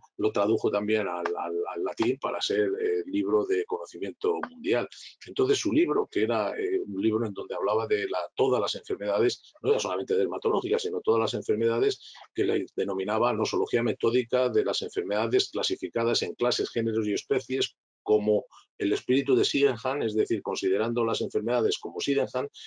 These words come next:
y siguiendo el método de los botánicos, es decir, el, el, la ordenación de los botánicos. ¿Cuál era el espíritu de Sydenham? Sydenham es, en mil seiscientos setenta y seis fue un autor que escribió un libro muy, muy importante en la historia de la medicina,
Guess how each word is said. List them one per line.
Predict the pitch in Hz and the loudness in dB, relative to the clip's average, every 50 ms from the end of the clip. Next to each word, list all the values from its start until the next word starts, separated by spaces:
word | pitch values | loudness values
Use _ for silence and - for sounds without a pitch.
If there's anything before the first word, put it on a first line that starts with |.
| - - - | -20 -14 -4
y | - 127 139 | -2 0 0
siguiendo | - - 117 104 120 131 135 135 123 139 139 131 | 2 2 2 4 4 2 2 4 4 4 4 4
el | - 117 113 110 | 4 2 2 2
método | 110 120 127 123 - 117 117 113 110 | 2 0 0 2 4 4 6 6 4
de | 101 | 4
los | 92 90 90 - | 2 0 0 -2
botánicos, | - 85 80 - 120 123 110 92 - - - 80 80 - - - | -4 -6 -4 -2 -2 -2 -2 -2 -6 -8 -8 -8 -8 -8 -12 -12
es | - | -10
decir, | 92 87 - 104 95 90 82 | -10 -8 -6 -6 -6 -4 -6
el, | 82 80 78 78 78 82 92 85 | -6 -8 -8 -10 -10 -8 -8 -8
el, | 78 80 | -6 -6
la | 85 82 | -4 -4
ordenación | 85 82 82 - 87 - - - - - 110 107 | -4 -4 -4 -6 -8 -10 -10 -8 -2 -2 0 0
de | 101 - - | 0 -4 -4
los | 78 - | -6 -8
botánicos. | - - - - - - _ _ - - - - _ - - - - - - - - - _ _ _ _ _ | -8 -10 -10 -10 -14 -14 _ _ -20 -20 -20 -20 _ -20 -20 -20 -20 -20 -20 -20 -20 -20 _ _ _ _ _
¿Cuál | - 147 165 180 | 0 2 4 4
era | 180 160 156 | 4 4 4
el | 143 120 | 4 4
espíritu | 104 - - 123 117 117 113 117 107 | 2 2 2 4 4 4 4 2 0
de | 101 | 0
Sydenham? | 92 - - 85 85 87 82 - - 85 85 | 0 -2 -2 -4 -4 -4 -6 -8 -12 -10 -8
Sydenham | 85 - - 131 131 147 131 - 143 135 131 117 110 - - _ _ _ _ _ | -4 -2 0 2 2 2 0 0 -4 -4 -4 -4 -6 -10 -20 _ _ _ _ _
es, | - - - - | -4 -4 -4 -2
en | 120 120 127 - - 101 113 | -2 -2 -2 0 -2 -2 -2
mil | 131 135 | 0 0
seiscientos | - - 131 120 - - 127 117 - 110 | 0 2 2 0 0 -2 -4 -4 -2 -2
setenta | 123 117 - 107 98 - | -2 -2 -2 -4 -4 -4
y | 95 | -2
seis | - 123 131 127 123 | 0 0 0 0 0
fue | - 113 | -4 -4
un | 113 | -2
autor | 104 92 - - 117 - 131 - | -2 -2 -2 -2 -2 -2 -2 -2
que | - 98 | -4 -2
escribió | 85 - - - 90 87 101 127 127 | -2 -4 -4 -6 -6 -2 2 2 2
un | 113 107 104 | 2 0 0
libro | 110 127 120 107 107 98 92 85 - - | 0 0 0 2 2 2 2 0 -2 -8
muy, | _ 92 92 92 98 113 135 147 135 123 | _ -20 -16 -8 -2 0 0 0 0 2
muy | 120 127 131 | 2 2 2
importante | 127 110 - 95 87 - - 107 123 110 101 | 2 2 0 -2 -2 -2 -2 -4 -4 -2 -2
en | 95 | -2
la | 92 | -2
historia | 82 - - 110 104 107 | -2 -4 -4 -2 0 0
de | 101 | 0
la | 92 90 | -2 -4
medicina, | 90 87 85 82 - - 135 127 101 107 - | -6 -6 -8 -8 -6 -4 -4 -2 -2 -4 -8